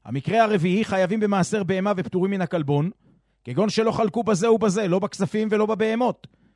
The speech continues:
וכיוון שהבהמות עדיין בתפיסת הבית, אינם נחשבים כשותפים,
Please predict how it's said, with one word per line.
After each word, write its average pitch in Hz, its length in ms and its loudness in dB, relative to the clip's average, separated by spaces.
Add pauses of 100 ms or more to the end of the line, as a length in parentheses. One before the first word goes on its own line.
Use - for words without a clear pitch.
(200)
וכיוון 135 340 -2
שהבהמות 196 480 0
עדיין 196 260 0
בתפיסת 185 460 -2
הבית, 220 480 2 (420)
אינם 202 320 0
נחשבים 208 380 -2
כשותפים, 180 640 -2